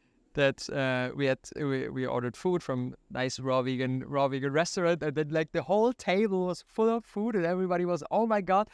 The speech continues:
And then you said, "Oh, that's nice, but my, I like my salad more." <laughs> Like, because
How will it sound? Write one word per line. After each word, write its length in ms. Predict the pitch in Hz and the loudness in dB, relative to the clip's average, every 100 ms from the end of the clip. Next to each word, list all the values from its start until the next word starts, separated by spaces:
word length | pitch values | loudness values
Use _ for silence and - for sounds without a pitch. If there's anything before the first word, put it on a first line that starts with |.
| - | -8
And 140 | 170 | -4
then 140 | 180 185 | 0 0
you 100 | 185 | -2
said, 280 | - 180 180 247 233 - - | 2 2 2 -4 -6 -4 -2
"Oh, 160 | 247 | 2
that's 220 | 214 175 190 | 2 0 0
nice, 340 | 202 214 160 | 4 4 2
but 160 | 175 160 | 0 0
my, 200 | 160 - | 0 0
I 120 | - | 0
like 160 | 175 214 | 2 2
my 100 | 175 | -2
salad 320 | - 190 180 - | 0 2 2 -2
more." 520 | 160 190 190 160 151 - | -2 2 4 2 0 -2
<laughs> 1160 | 214 - 262 - 208 214 165 151 233 269 233 | -4 -4 -6 -4 0 -2 -2 -8 -2 -2 0
Like, 200 | 202 180 | -2 -2
because 280 | 180 220 190 | 0 0 0